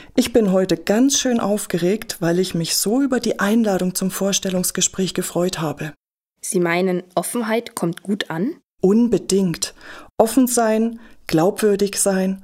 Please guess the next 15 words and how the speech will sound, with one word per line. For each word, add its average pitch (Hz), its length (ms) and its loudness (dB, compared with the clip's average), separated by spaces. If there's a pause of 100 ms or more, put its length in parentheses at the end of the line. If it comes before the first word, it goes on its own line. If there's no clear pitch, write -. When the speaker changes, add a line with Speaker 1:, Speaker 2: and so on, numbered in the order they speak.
(160)
Speaker 1:
und 202 180 2
interessiert 175 720 0
sein. - 380 -6 (420)
Stelle 220 320 2
unbedingt 285 540 4
Rückfragen 254 640 -2
an 175 140 0
dein 190 180 2
Gegenüber, 196 720 -2 (280)
wenn 170 120 0
du 202 80 2
die 226 100 0
Möglichkeit 185 580 -2
dazu 170 300 -4
hast. - 380 -8